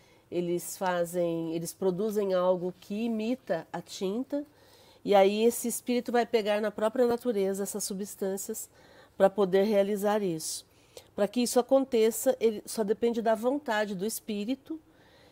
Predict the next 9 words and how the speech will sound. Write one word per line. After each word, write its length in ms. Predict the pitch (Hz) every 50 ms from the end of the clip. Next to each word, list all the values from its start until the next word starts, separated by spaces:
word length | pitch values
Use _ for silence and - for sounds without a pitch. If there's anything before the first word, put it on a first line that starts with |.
| _ _ _ -
e, 920 | - 196 196 196 190 196 196 196 190 196 196 190 190 185 185 185 185 - - _ -
e 140 | - 202
aí 260 | 202 202 196 202 214 220
o 220 | 226 233 233 226
espírito 460 | 240 220 - - - 220 233 - -
faz 340 | 240 - - 233 208 214 208
as 140 | 214 202 202
modificações 760 | 214 220 202 - - - 190 208 208 202 - - 202 196 196
necessárias 800 | 202 196 - - 202 190 - - 185 175 180 175 190 185 - -